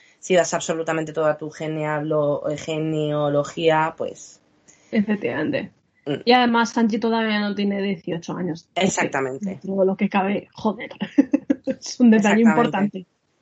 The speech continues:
Speaker 1: Y, y
Speaker 2: Pero
Speaker 1: nada,
Speaker 2: yo
Speaker 1: Beth
Speaker 2: creo
Speaker 1: se
Speaker 2: que
Speaker 1: va.
Speaker 2: la, yo creo que, a, a, a Beth tenía convencida a Angie con la primera parte. Si no llega a decir lo de, "Mira, es que tu madre y yo hemos pensado que mejor lo del test gen-, de genético,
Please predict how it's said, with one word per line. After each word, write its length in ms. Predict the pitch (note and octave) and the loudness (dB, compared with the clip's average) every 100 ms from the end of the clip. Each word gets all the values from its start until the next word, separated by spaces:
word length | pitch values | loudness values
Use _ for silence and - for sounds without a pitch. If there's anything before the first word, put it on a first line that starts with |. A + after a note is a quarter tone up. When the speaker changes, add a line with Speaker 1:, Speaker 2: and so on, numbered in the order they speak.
| _ - | _ -2
Speaker 1:
Y, 1400 | G#3+ G#3 G3+ G3 F#3+ F3+ F3 E3 E3 D#3+ D#3 D#3 D3+ - | 4 6 6 4 2 0 -2 -2 -2 0 2 0 0 -2
y 160 | D#3+ E3 | -2 4
Speaker 2:
Pero 120 | B3+ | 6
Speaker 1:
nada, 80 | C#4 | 6
Speaker 2:
yo 20 | |
Speaker 1:
Beth 80 | D4 | 6
Speaker 2:
creo 140 | E4+ E4 | 4 2
Speaker 1:
se 60 | |
Speaker 2:
que 60 | D#4 | 4
Speaker 1:
va. 60 | D4 | 4
Speaker 2:
la, 420 | C4+ B3+ B3 - _ _ _ _ | 4 4 0 -4 _ _ _ _
yo 160 | A3+ C#4 | -2 2
creo 180 | E4 E4 | 4 4
que, 100 | D4 | 4
a, 120 | C4+ - | 2 2
a, 520 | B3+ B3 - A#3+ A#3 | 4 4 4 2 2
a 40 | A3+ | 2
Beth 240 | A#3+ B3 | 2 2
tenía 520 | C4 B3 A3+ G3+ F#3+ - - | 2 2 0 0 -4 -10 -14
convencida 640 | - A#3 A3+ A3 C4 A#3+ G#3 | -4 0 0 0 2 2 2
a 80 | A3 | 2
Angie 380 | C4 E4 F#4 | 2 4 2
con 140 | - A#3 | 2 2
la 120 | A3+ | 4
primera 380 | A3 A3 A3 - | 6 6 6 2
parte. 460 | F#3 - - - _ _ | -2 -4 -10 -10 _ _
Si 200 | - A#3 | 2 4
no 100 | B3 | 6
llega 220 | C#4 D#4 | 6 6
a 40 | |
decir 600 | D4+ C4+ - A3 F#3+ - _ _ | 4 2 0 0 -2 -6 _ _
lo 200 | A#3 A3 | -2 2
de, 600 | G#3+ G#3+ G#3+ G#3+ G#3+ - | 2 2 0 0 -2 0
"Mira, 400 | A3+ B3+ A#3+ G#3+ - - | 2 4 2 0 -4 -10
es 160 | - | -2
que 420 | C#4 C4+ B3+ A#3+ A#3+ | 4 6 6 4 2
tu 120 | A3+ | 2
madre 300 | A3+ C4 C#4+ | 2 4 6
y 80 | B3+ | 6
yo 100 | B3+ | 6
hemos 200 | A#3+ A#3+ | 2 0
pensado 480 | A3 G#3+ A3+ G#3+ G3+ | -2 0 0 0 0
que 80 | |
mejor 1080 | G3 F#3+ - G#3+ A3 G#3+ G#3 G3+ G3+ G3 F#3 | -2 -2 0 2 4 4 4 4 4 2 0
lo 200 | - A3 | 4 6
del 160 | G#3 F#3 | 6 6
test 200 | A3 G#3+ | 4 4
gen-, 220 | A3+ F#3+ | 0 4
de 420 | G#3 G3+ G3+ G3+ G#3 | 4 4 2 0 2
genético, 640 | G#3+ G#3 G#3 F#3+ F#3 | 4 4 0 0 -2